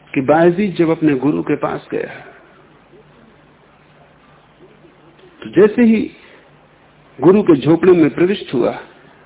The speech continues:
और कहा कि "मैं अब सब छोड़ के आ गया हूं आपके चरणों में, अब और प्यासा ना रखें, अब मुझे तृप्त कर दें।"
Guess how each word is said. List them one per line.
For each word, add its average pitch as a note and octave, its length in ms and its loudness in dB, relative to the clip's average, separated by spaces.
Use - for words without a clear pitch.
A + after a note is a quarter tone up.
और D#3+ 200 2
कहा F3 260 0
कि F3 140 -2
"मैं E3+ 160 0
अब - 260 -6
सब E3 140 -8
छोड़ C#3+ 240 -8
के C3+ 180 -8
आ A#2+ 140 -4
गया C#3+ 180 -4
हूं B2 280 -6
आपके G#2+ 260 -8
चरणों A2+ 360 -8
में, A#2+ 120 -14
अब D3 160 -6
और C#3+ 260 -2
प्यासा A2+ 420 -8
ना - 120 -8
रखें, - 360 -14
अब C3+ 80 -6
मुझे B2 240 -6
तृप्त - 400 -14
कर - 80 -6
दें।" - 220 -12